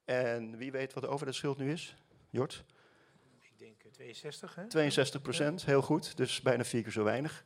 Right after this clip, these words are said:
Speaker 1: dat is duidelijk iets om je veel meer zorgen over te maken. Schuld? Bedoel je?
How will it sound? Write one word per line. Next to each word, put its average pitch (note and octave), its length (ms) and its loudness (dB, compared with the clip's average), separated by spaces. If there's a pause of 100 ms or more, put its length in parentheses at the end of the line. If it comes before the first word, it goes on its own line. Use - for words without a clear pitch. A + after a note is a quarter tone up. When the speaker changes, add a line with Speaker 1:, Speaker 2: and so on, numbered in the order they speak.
Speaker 1:
dat A2+ 80 -4
is A2+ 80 -2
duidelijk B2+ 300 6
iets C3 180 -2
om A#2 100 0
je A#2 80 0
veel C3 160 4
meer A2 120 -2
zorgen G#2 280 -2
over F2+ 160 -4
te - 60 -12
maken. E2+ 360 -8 (2250)
Schuld? - 440 0 (840)
Bedoel B2+ 280 -8
je? E3+ 100 -8